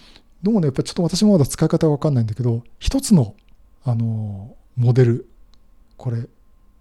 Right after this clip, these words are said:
チェックポイントと言ってるんですけど、え、しか使えないっていう。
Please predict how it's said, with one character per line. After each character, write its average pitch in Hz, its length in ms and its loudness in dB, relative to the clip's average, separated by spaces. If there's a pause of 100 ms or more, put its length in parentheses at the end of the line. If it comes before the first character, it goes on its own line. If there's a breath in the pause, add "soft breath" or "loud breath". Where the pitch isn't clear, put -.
(640)
チ - 120 0
ェ - 20 2
ッ - 40 0
ク 190 100 -8
ポ 208 120 4
イ 151 60 4
ン - 20 -4
ト - 80 -8
と - 120 -12
言 - 20 -18
っ - 20 -18
て - 120 -16
る 101 80 -12
ん - 20 -18
で - 80 -20
す - 60 -20
け - 80 -20
ど、 - 160 -20 (420 loud breath)
え、 135 80 0
し - 140 -4
か 127 120 -4
使 - 320 -2
え 123 80 2
な 123 140 2
い 120 40 0
っ 117 60 -8 (200)
て 104 100 -18
い 95 80 -14
う。 95 100 -20